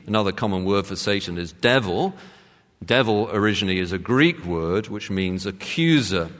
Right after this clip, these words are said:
So Satan or the devil is our adversary, that is, he's the enemy, who accuses. That's really good to know, because if you're a Christian, the predominant mode of the devil will be to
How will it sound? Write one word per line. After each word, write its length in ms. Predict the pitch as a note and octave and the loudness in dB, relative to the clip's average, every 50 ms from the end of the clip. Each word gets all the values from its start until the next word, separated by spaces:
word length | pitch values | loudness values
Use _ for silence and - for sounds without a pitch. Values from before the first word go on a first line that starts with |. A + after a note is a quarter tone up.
| - - | -20 -14
So 240 | - - - A#2+ G#2 | -8 0 2 2 2
Satan 560 | G2+ - - - F3+ G3 F3+ - - C3+ A#2 | 2 0 2 4 6 6 6 4 2 2 2
or 200 | A#2 A#2+ A#2 A2+ | 2 2 2 2
the 100 | G2 G#2 | 2 0
devil 560 | G2 G#2+ C3 D3 D#3 B2 F#2+ F2+ F#2 A#2 C#3+ C#3+ - - - - - _ | 2 4 6 6 4 4 2 0 0 -2 -2 -6 -12 -18 -20 -20 -4 _
is 220 | B2+ A#2+ A#2 G2 | 2 2 4 4
our 240 | A#2 A2 A2 A2+ A#2 | 4 4 4 4 4
adversary, 840 | A2 G#2+ A#2 D#3+ G3 G#3+ F#3+ - - - G2+ E2+ E2+ E2+ A2+ E3 F3+ | 2 2 6 6 8 8 8 6 2 2 0 0 2 4 4 2 4
that 220 | - A2 G#2 F#2 | 2 0 0 2
is, 360 | G2 F#2+ F#2 G2+ G#2 - - - - | 0 0 -2 -2 -4 -8 -12 -12 -12
he's 340 | G#2 E2+ G2 G2 F2+ - - | -6 -2 -2 -2 -2 -4 -4
the 180 | F#2+ F2+ F#2 | -2 2 4
enemy, 640 | A2+ C#3+ D#3 D3 A2+ F2+ E2+ F2 A2+ D#3 F3 - - - - - _ _ _ _ _ _ _ | 4 4 4 4 2 2 0 0 0 0 -2 -4 -10 -20 -20 -20 _ _ _ _ _ _ _
who 160 | - C#3+ C3 | 4 6 6
accuses. 920 | C3 B2+ - - E3+ E3 D#3+ D3 C#3 B2+ - G2+ F2 E2+ D#2+ - - - - | 6 4 2 2 4 6 8 8 6 6 4 0 -2 -4 -4 -6 -8 -4 2
That's 260 | A#2 C#3+ F#3 - - | 2 2 2 4 6
really 300 | F3+ F#3+ F#3+ F3+ F3 E3+ | 6 8 8 8 6 6
good 360 | F3 - - B2 D3+ C3+ C#3 | 4 -4 2 2 2 2 4
to 140 | - C#3 B2+ | 0 0 2
know, 480 | B2+ B2+ C3 A2+ F#2 F#2 F2+ - A#2+ - - - _ _ _ _ _ _ _ _ _ _ | 4 4 4 2 0 -2 -6 -10 -16 -18 -20 -20 _ _ _ _ _ _ _ _ _ _
because 260 | - B2 D3+ D3+ A#2 | 0 2 4 4 4
if 100 | D3 C3+ | 6 6
you're 160 | C3+ C#3+ C#3 C#3+ | 6 6 6 6
a 60 | C#3 | 4
Christian, 560 | C#3+ - A3+ B3+ A#3 - - - D#3 A#2 G#2 | 4 4 4 4 6 4 2 2 2 2 2
the 80 | A2+ A2+ | 0 2
predominant 500 | B2 C3+ A#2+ D#3 F#3 G#3+ G3+ F3 D3+ C3+ | 0 4 6 6 6 6 6 2 2 2
mode 300 | C3+ C#3 C#3 C3 A#2+ A2+ | 4 6 6 6 6 4
of 80 | A2+ | 2
the 100 | G#2+ A#2 | 0 0
devil 440 | G#2+ B2 D3+ F3+ F3+ C3 A2 G2 G#2 | 4 6 6 6 6 4 2 0 2
will 160 | G#2+ A2+ B2 | 2 0 0
be 280 | G#2+ G2 A#2 A2+ A2+ A2+ | 2 2 0 2 2 0
to 440 | A2+ - - A#2+ A2 A2+ B2 B2+ - | -4 -2 0 0 2 2 0 -4 -8